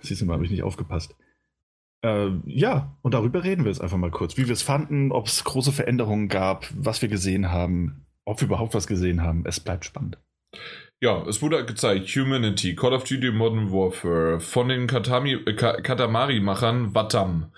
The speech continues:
Speaker 2: Äh, hattest du gesehen, dass Watam, konntest du es vorher lesen, <laughs> bevor sie's,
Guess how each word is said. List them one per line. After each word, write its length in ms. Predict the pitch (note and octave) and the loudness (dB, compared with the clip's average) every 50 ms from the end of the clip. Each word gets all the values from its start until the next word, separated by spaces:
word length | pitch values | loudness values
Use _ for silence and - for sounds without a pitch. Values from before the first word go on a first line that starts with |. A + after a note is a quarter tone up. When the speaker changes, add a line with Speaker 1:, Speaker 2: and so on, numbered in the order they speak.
| - - - - | -18 -18 -8 0
Speaker 2:
Äh, 220 | - A2+ G#2+ G2+ - G#2 | 2 2 2 2 0 -2
hattest 300 | G2 A#2 B2 C#3 C3 - | 0 0 2 2 2 2
du 80 | D#3 C#3+ | 2 0
gesehen, 480 | C3 A2+ G2 G#2+ G#2+ A2+ C3 D#3+ E3 | 2 0 2 2 2 2 2 0 0
dass 380 | - A#2+ A2+ A2+ - - - - - | 2 2 0 2 0 -2 -4 -4 0
Watam, 760 | G2+ G#2 A2 G#2+ - A2+ G#2 G#2+ A#2+ C3 C#3+ D3+ D3+ D3+ - - _ _ | 0 0 2 2 2 2 2 2 2 2 2 2 0 -2 -6 -14 _ _
konntest 320 | - D3+ D3+ D#3+ E3 - | 0 0 2 2 0 2
du 60 | F#3 | 2
es 100 | E3 - | 2 2
vorher 380 | - - - - - D#3 F3 E3+ | 0 -2 0 2 2 4 4 2
lesen, 320 | C3 - - E3+ F#3 G3+ | 2 2 0 2 2 2
<laughs> 0 | |
bevor 300 | D3+ D#3 - D#3 D3+ D3+ | 2 2 2 0 0 0
sie's, 280 | - - A3 - - - | 0 -2 -2 -2 -2 -4